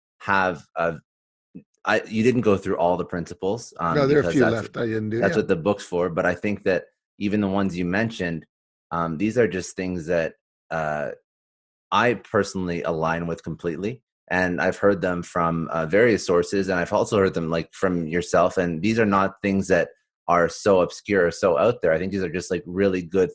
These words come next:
Speaker 1: things to internalize and to bring into your life,
Speaker 2: Right.
Speaker 1: um,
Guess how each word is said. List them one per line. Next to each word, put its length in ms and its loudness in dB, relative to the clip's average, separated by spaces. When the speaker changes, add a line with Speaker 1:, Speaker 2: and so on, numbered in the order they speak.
Speaker 1:
things 260 -4
to 160 -6
internalize 460 -2
and 100 -10
to 80 -14
bring 280 -2
into 220 -8
your 140 -4
life, 540 0
Speaker 2:
Right. 140 4
Speaker 1:
um, 280 -4